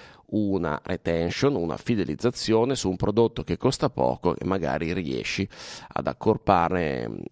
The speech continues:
eh, n pezzi per un acquisto che è un pochino più interessante per il negozio. Comunque diciamo,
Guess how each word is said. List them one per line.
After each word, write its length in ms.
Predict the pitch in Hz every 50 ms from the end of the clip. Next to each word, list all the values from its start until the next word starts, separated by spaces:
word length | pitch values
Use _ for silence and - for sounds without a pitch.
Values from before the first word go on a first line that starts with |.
| -
eh, 400 | - 65 62 50 - - - 107
n 220 | 98 87 82 87 92 -
pezzi 540 | - 117 98 82 82 - - - - 92
per 200 | 90 - 90 87
un 80 | 92 85
acquisto 440 | 90 - - - 76 73 - - -
che 180 | - - 69
è 180 | - - - 90
un 140 | 71 73 71
pochino 380 | - 82 80 - - 67 67
più 180 | - - 78 65 -
interessante 840 | 101 104 95 - 87 82 - - - - 90 73 76 85 - - -
per 160 | - 85 80
il 80 | 76
negozio. 560 | 73 71 73 62 62 52 - - - - - _ - - - - - - - - - - - - - - - - - _
Comunque 380 | - - 151 151 139 - - 120
diciamo, 560 | 120 120 - - 117 104 92 92 95 87 -